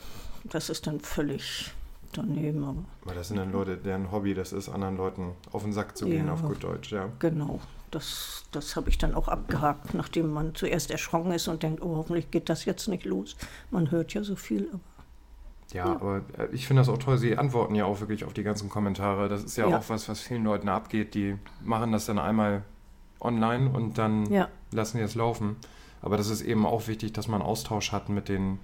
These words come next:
Speaker 2: Leuten, die man dann da als, als Follower hat, ne?
Speaker 1: Ja, bei mir ist es zum Beispiel so, ich bin ja nun älter und hab meine Zuschauer natürlich auch. Da sind wenig zwanzigjährige,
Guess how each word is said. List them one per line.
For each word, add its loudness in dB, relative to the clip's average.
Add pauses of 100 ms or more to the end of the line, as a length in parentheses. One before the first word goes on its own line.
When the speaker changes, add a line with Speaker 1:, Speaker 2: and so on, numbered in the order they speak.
(140)
Speaker 2:
Leuten, 4
die 2
man 4
dann 4
da 4
als, -2 (600)
als -4
Follower 4
hat, -2
ne? 2 (500)
Speaker 1:
Ja, 4
bei 4
mir 8
ist 4
es -2
zum 4
Beispiel 2
so, 6
ich -4 (380)
bin 6
ja 4
nun 2
älter 4
und 0
hab 4
meine 4
Zuschauer 4
natürlich 0
auch. -2 (320)
Da -2
sind -4
wenig 4
zwanzigjährige, 2